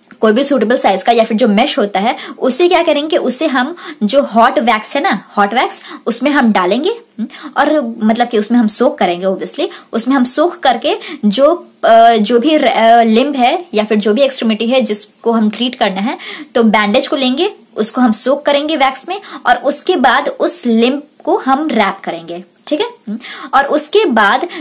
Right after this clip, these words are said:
जो additional wax जो बच जाता है, उसको हम ऊपर हम पोर करेंगे, किसके ऊपर? Over the bandage। आया समझ में? Last क्या आता है? Direct pouring method। Direct pouring, देखो यहाँ पे,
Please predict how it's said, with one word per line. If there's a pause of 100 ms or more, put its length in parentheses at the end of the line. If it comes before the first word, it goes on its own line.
जो
additional
wax
जो
बच
जाता
है,
उसको
हम
ऊपर
हम
पोर
करेंगे,
किसके
ऊपर? (360)
Over
the
bandage। (880)
आया
समझ
में? (160)
Last (220)
क्या
आता
है? (280)
Direct
pouring
method। (100)
Direct
pouring, (160)
देखो (640)
यहाँ
पे,